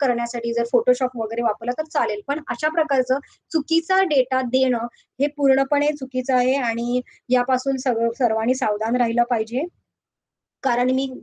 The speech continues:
कितीतरी editors जे science मॅगझिनचे एडिटर्स आहेत त्यांची मुलाखती ऐकलेल्या आहेत.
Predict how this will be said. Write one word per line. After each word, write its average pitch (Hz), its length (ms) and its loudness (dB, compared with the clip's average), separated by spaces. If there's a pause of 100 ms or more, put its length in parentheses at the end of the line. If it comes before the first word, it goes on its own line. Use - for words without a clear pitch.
कितीतरी 285 600 0
editors 254 460 2
जे 247 160 2
science 226 360 -4
मॅगझिनचे 254 520 0
एडिटर्स 233 400 0
आहेत 247 100 0
त्यांची 233 260 -2
मुलाखती 233 540 2
ऐकलेल्या 220 420 0
आहेत. 214 160 -2